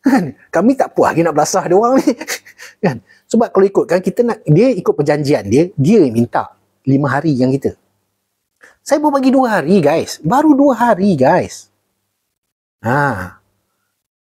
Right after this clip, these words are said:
Kan? Alamak. Lepas tu, lepas tu Major Johnson pun balik. Balik ke camp. Saya pun cakap dekat, dekat Kapten Zainuddin, "Tuan, tuan, ah, besok tuan nak pergi cari, cari makanan tu, saya ikut sekali tuan lah."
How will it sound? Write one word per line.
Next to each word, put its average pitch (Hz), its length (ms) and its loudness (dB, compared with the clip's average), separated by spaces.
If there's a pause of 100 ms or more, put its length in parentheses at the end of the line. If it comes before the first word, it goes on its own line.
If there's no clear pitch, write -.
(180)
Kan? 98 400 -4
Alamak. 120 480 -2 (640)
Lepas 104 160 -4
tu, 151 140 4 (720)
lepas - 160 -4
tu 190 80 0
Major 170 240 2
Johnson 190 160 -4
pun 180 80 -2
balik. 131 240 -6 (320)
Balik 156 320 -2
ke 135 80 -4
camp. 92 320 -6 (1800)
Saya 113 240 0
pun 120 80 -2
cakap 147 320 -2
dekat, - 400 -6
dekat 123 640 -4 (400)
Kapten 123 320 -2
Zainuddin, 135 560 0
"Tuan, 143 160 -2
tuan, 135 260 -4
ah, 101 220 -4
besok 123 320 0
tuan 147 240 -2
nak 139 160 -6
pergi 147 320 2
cari, 143 720 4
cari 135 240 0
makanan 147 480 -4
tu, 180 400 2
saya 131 160 0
ikut 143 180 -2
sekali 165 160 0
tuan 170 220 -2
lah." 185 60 -4